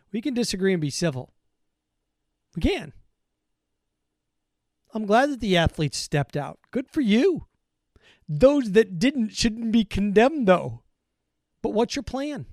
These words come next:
Those on the one side. You've gotta be able to see the people on the other side. You, this is not a simple fix as, "Hey, we've got this figured out. Now we," you need to redefine all of it. Redefine all of it. Look at it like this. And I'll leave you with this.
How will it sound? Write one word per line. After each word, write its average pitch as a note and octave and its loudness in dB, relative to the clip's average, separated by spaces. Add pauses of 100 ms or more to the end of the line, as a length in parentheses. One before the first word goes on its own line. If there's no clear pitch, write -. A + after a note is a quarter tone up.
(1120)
Those C#3+ 0
on E3 2
the E3 -2
one F3 0
side. B2+ -4 (1120)
You've - -20
gotta C#3+ -2
be D3+ 0
able D#3+ 0
to D#3 -10
see - -4
the E3 -4
people F#3 -2
on F#3+ -2
the F#3 2
other F#3+ 2
side. B2 -12 (120)
You, F3+ -8 (240)
this E3 -6
is F3+ -8
not G#3+ -2
a G#3 -4
simple G#3 -8
fix - -8
as, D3 -10
"Hey, G#3+ -4
we've F#3+ -2
got G#3 -4
this G3+ -8
figured F#3+ -4
out. G3 -2
Now F3 -6
we," F3+ -4 (420)
you C#3+ -16
need D3+ -12
to D#3 -12
redefine E3+ -8
all G3+ -4
of D#3+ -6
it. F3 -8 (1400)
Redefine G3 -6
all G3 -4
of E3+ -8
it. F3 -14
Look A#3 -12
at - -14
it - -16
like E3+ -8
this. - -20 (1400)
And D3 -10
I'll D3+ -6
leave D3+ -6
you D3 -6
with C#3 -6
this. - -18